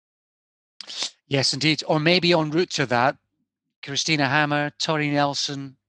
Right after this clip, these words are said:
or the unbeaten Emma Kozin as, as well. All potential names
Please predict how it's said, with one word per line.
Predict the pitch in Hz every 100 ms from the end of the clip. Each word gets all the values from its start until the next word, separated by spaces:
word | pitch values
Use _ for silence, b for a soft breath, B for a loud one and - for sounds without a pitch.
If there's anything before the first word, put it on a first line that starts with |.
| _
or | 139 135 135 127
the | 139
unbeaten | 139 131 139 139 135 127 -
Emma | 143 135 127
Kozin | - 143 123 127
as, | 127
as | - 135
well. | 147 131
All | 143
potential | 139 - 147 135
names | 131 139 139 131 -